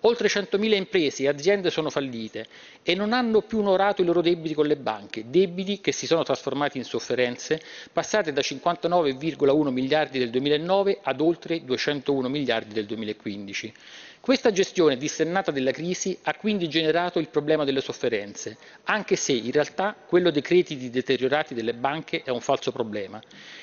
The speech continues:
Il sistema bancario italiano infatti è solido perché, a fronte dei duecentouno miliardi di sofferenze, ci sono centoquindici miliardi di accantonamenti e immobili di valore in garanzia.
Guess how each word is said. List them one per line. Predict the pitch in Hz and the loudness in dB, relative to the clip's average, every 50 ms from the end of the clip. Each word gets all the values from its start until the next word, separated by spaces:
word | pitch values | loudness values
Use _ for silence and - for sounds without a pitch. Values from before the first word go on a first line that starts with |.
| - | -4
Il | - 160 151 | -4 -2 0
sistema | - 196 - - 240 240 208 | 0 2 2 4 4 4 4
bancario | 180 185 180 - - 208 190 190 | 2 -2 -2 2 2 2 2 2
italiano | 175 175 180 196 202 185 175 | 2 2 2 2 2 2 0
infatti | 165 - - 202 202 - - | -4 -2 -2 -2 -2 0 -2
è | 170 | -4
solido | - - - 135 117 113 117 117 107 113 117 117 - - | -4 -2 -2 -2 0 0 -2 -4 -4 -4 -4 -4 -4 -2
perché, | - 156 - - - - 151 131 113 - - - | -2 -2 -2 0 -2 0 0 0 0 -4 -10 -6
a | - 135 | -4 -4
fronte | - - - 214 226 233 226 - 160 | -4 0 2 4 4 4 2 0 0
dei | 151 147 | 2 2
duecentouno | 147 139 - 185 190 - - 170 170 165 | 2 2 2 0 -2 0 2 2 2 2
miliardi | 151 143 143 143 143 156 151 143 135 131 | 2 0 0 2 2 2 0 0 -4 -6
di | 123 | -4
sofferenze, | 117 135 123 - - 143 151 165 165 156 - - 165 160 - - - - - - - | -4 -4 -4 -2 0 0 0 0 0 -4 -4 -6 -6 -6 -6 -10 -18 -20 -20 -14 -8
ci | - 170 | -4 -2
sono | 156 190 185 180 | 0 0 2 2
centoquindici | - 226 240 233 - - 196 - 214 196 170 156 143 - 156 | 2 0 0 0 0 0 2 2 2 2 2 0 -2 -2 0
miliardi | 160 160 170 190 196 196 180 175 | 0 2 4 4 2 2 2 0
di | 156 | 0
accantonamenti | 156 - - 156 139 - 147 143 143 151 165 170 - - 147 | 0 2 0 -2 -2 -2 -2 0 0 0 -2 -4 -2 -2 -2
e | 139 | -2
immobili | 143 147 160 165 147 147 151 151 | 2 2 2 2 2 0 -2 -2
di | 135 143 | -2 2
valore | 135 151 147 160 180 190 175 160 | 2 4 4 6 4 4 4 2
in | 151 | 2
garanzia. | 135 131 131 131 127 - - 101 95 98 98 101 | 2 2 0 0 -2 -6 -10 -10 -10 -10 -12 -12